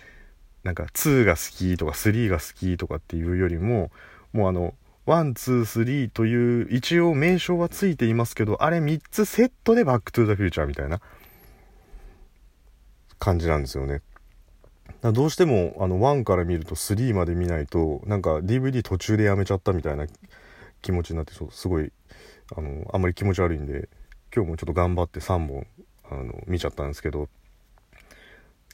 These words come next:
で、まあ、出演者もいいですし、時代背景も好きだし、あと、音楽もいいんですよね。で、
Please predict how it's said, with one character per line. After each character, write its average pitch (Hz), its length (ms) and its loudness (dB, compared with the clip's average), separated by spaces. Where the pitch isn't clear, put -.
で、 82 540 -2
ま 101 60 0
あ、 - 20 0
出 - 320 -2
演 220 220 4
者 120 140 2
も 90 220 0
い 90 180 0
い - 40 -4
で 82 100 0
す - 140 -12
し、 80 340 -6
時 85 140 -4
代 135 200 2
背 151 220 -2
景 90 280 0
も 80 160 -4
好 - 180 -8
き 92 120 -6
だ 80 140 -2
し、 78 400 -6
あ 95 100 -2
と、 78 360 -6
音 185 260 4
楽 82 500 -2
も 92 340 -4
い 85 80 -2
い 82 40 -2
ん 80 140 -4
で 73 60 -12
す - 120 -12
よ 76 80 -6
ね。 131 180 -2
で、 98 340 4